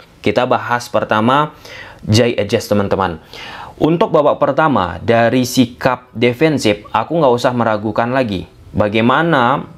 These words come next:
tenangnya, bagaimana, eh, cerdasnya dalam mengatur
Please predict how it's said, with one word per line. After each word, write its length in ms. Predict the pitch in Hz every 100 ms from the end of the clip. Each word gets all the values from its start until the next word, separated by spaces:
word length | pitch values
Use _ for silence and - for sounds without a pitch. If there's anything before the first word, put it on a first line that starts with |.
| -
tenangnya, 880 | 120 117 113 127 143 139 127 123 131 -
bagaimana, 960 | 101 110 110 110 147 175 147 135 - - - - - -
eh, 1500 | 104 104 101 98 95 90 87 85 - - - 50 50 50 50 - - - -
cerdasnya 1200 | 151 143 131 143 143 - 117 160 143 92 - - - - - - - - - -
dalam 640 | 101 131 127 147 160 160
mengatur 880 | 151 135 127 123 120 - 165 156